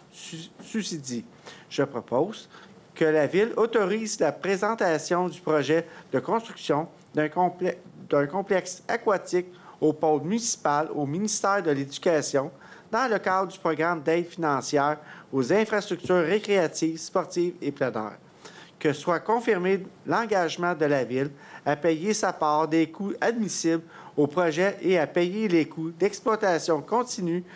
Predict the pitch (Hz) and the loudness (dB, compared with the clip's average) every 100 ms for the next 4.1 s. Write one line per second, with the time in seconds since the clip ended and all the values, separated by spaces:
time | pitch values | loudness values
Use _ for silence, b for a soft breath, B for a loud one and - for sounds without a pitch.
0 | B - 151 - 135 - - - 196 175 | B -4 -2 0 0 -2 -10 -2 0 0
1 | 131 - B B B B B - 135 139 | -4 -4 B B B B B -2 0 2
2 | 262 - 226 202 202 - 285 269 220 196 | 0 -2 0 0 0 2 2 4 2 2
3 | 175 180 190 180 170 - - 151 151 - | 0 -2 -2 0 -2 -8 0 2 2 0
4 | 160 | -6